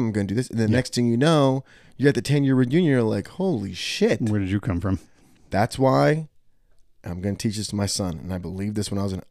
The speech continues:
Speaker 1: always be nice to all the girls.
Speaker 2: Oh, yeah, without a doubt.
Speaker 1: You gotta play the long game.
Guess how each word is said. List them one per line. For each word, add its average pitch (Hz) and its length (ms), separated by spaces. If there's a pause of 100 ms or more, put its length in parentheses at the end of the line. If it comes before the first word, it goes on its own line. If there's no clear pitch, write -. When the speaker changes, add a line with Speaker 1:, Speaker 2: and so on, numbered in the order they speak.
(140)
Speaker 1:
always 107 640 (340)
be 98 140
nice 90 460 (200)
to - 80 (120)
all 90 200
the - 100
girls. - 220
Speaker 2:
Oh, 202 180
yeah, 196 320
without 139 300
a 175 60
doubt. 196 600
Speaker 1:
You 101 80
gotta 110 240
play 117 200
the 101 100
long 123 320
game. 92 320